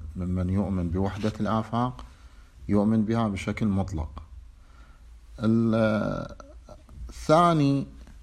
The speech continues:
الذي يؤمن بوحدة الآفاق لكن على تفصيل،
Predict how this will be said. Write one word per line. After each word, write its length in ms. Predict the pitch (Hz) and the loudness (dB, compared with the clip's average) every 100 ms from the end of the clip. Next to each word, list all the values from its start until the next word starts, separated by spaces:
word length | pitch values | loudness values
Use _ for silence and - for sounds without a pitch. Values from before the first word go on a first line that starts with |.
| - | -8
الذي 340 | 104 101 101 107 | 0 2 2 2
يؤمن 460 | 123 120 113 101 | 2 2 0 0
بوحدة 460 | 92 101 110 117 117 120 | 0 0 0 -2 -6 -2
الآفاق 580 | 113 117 - 120 117 - - | -2 -2 -2 -4 -4 -10 -6
لكن 360 | 101 107 113 | -2 -2 -2
على 260 | 101 101 101 | 0 2 2
تفصيل، 540 | 98 80 - 87 76 | 0 -6 -4 -4 -4